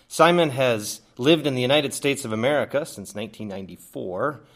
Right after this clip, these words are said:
when the company he worked for in England needed a computer programmer in their new Chicago office.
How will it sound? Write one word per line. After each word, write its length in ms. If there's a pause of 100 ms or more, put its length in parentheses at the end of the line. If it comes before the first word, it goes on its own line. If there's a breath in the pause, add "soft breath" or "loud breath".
(100)
when 120
the 80
company 420
he 180
worked 360
for 340
in 200
England 640
needed 240
a 60
computer 480
programmer 800
in 160
their 180
new 220
Chicago 580
office. 540